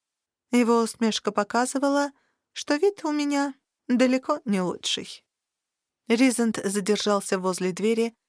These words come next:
но не растворился в темноте. «Я тут думал,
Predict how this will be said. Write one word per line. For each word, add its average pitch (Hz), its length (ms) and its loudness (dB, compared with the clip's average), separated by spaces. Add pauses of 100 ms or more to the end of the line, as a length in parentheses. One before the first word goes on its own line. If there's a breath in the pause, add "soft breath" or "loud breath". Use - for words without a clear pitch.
(180)
но 262 160 4
не 302 160 0
растворился 254 640 -4
в - 80 -20
темноте. 214 580 -4 (640)
«Я 185 280 4
тут 180 220 -4
думал, 180 540 -4